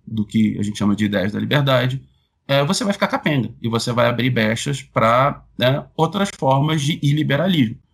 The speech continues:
E eu vou te dar, assim, é, alguns exemplos. A gente tem hoje um, um, um associado nosso que é líder Livres e que é candidato numa cidade do interior de Pernambuco. Eu não vou falar nome aqui só por uma questão, é, eleitoral, mas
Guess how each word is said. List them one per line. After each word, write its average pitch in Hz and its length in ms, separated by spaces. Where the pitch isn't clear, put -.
E 208 80
eu 196 80
vou 123 140
te 135 140
dar, 131 500
assim, - 320
é, 107 100
alguns 113 360
exemplos. - 360
A 110 60
gente 175 220
tem 185 120
hoje 165 240
um, 156 60
um, 113 600
um 117 100
associado 110 560
nosso 110 340
que - 120
é 104 280
líder 120 400
Livres 113 600
e 113 40
que - 120
é 117 40
candidato 110 640
numa 113 140
cidade 107 240
do 113 60
interior 113 240
de - 80
Pernambuco. 120 420
Eu 180 60
não 190 80
vou 165 80
falar 127 240
nome 117 260
aqui 110 140
só 127 120
por 127 100
uma 127 60
questão, 113 400
é, 110 160
eleitoral, 110 680
mas 123 400